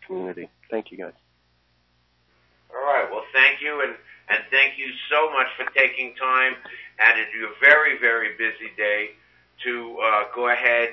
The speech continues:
Speaker 2: and, uh, well, be a part of the show. I mean, you know, you, I, and John B, we once were the show. <laughs>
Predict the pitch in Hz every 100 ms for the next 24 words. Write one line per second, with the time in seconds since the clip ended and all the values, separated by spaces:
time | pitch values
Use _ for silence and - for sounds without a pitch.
0 | - - 107 107 101 - 104 101 98 98
1 | - _ _ _ _ _ _ _ 92 117
2 | 123 117 127 139 127 123 131 131 - 147
3 | 151 117 - _ _ _ _ _ _ _
4 | _ 107 107 110 107 107 - - 117 101
5 | 101 92 - - - 123 147 147 143 151
6 | 139 120 123 135 147 143 143 151 143 117
7 | 139 135 127 147 151 - 131 139 151 143
8 | 139 139 _ - 113 - 151 151 117 -
9 | _ _ - 175